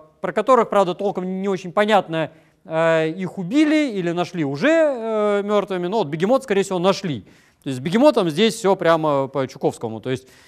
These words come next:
бегемот застрял в болоте, да, нелёгкая эта работа, как известно, но потом пришёл лев, этого бегемота ел,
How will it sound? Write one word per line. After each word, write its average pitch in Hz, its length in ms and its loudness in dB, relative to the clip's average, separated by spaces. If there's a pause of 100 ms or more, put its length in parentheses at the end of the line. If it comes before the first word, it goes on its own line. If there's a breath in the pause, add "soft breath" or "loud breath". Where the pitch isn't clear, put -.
(160 soft breath)
бегемот 185 520 2
застрял 156 360 2
в 110 60 -8
болоте, 277 540 2
да, 226 500 -6
нелёгкая 151 560 -8
эта - 120 -18
работа, 311 300 -2
как 214 180 -12
известно, 185 500 -4
но 208 160 -6
потом 190 280 -4
пришёл 185 300 0
лев, 196 320 4 (400 soft breath)
этого 170 280 0
бегемота 151 440 -2
ел, 320 420 6